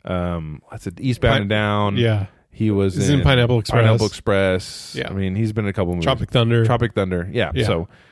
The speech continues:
Speaker 1: um,
Speaker 2: Danny
Speaker 1: he
Speaker 2: McBride cannot run a movie by himself.
Speaker 1: Danny McBride's great. Okay. So I had watched Foot Fist Way before, before y'all, and I thought it was hilarious. He plays, like, a Taekwondo instructor, kinda like Rex Kwon Do in Napoleon Dynamite,
Speaker 2: Yeah.
Speaker 1: but he's just a loser,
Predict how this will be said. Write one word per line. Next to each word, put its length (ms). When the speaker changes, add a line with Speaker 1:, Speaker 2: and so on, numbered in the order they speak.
Speaker 1:
um, 420
Speaker 2:
Danny 220
Speaker 1:
he 60
Speaker 2:
McBride 340
cannot 380
run 200
a 20
movie 300
by 140
himself. 520
Speaker 1:
Danny 200
McBride's 220
great. 220
Okay. 280
So 280
I 180
had 160
watched 420
Foot 180
Fist 220
Way 140
before, 720
before 320
y'all, 300
and 160
I 100
thought 220
it 40
was 120
hilarious. 1000
He 140
plays, 300
like, 220
a 40
Taekwondo 560
instructor, 480
kinda 260
like 140
Rex 240
Kwon 280
Do 280
in 260
Napoleon 340
Dynamite, 380
Speaker 2:
Yeah. 160
Speaker 1:
but 140
he's 160
just 160
a 40
loser, 360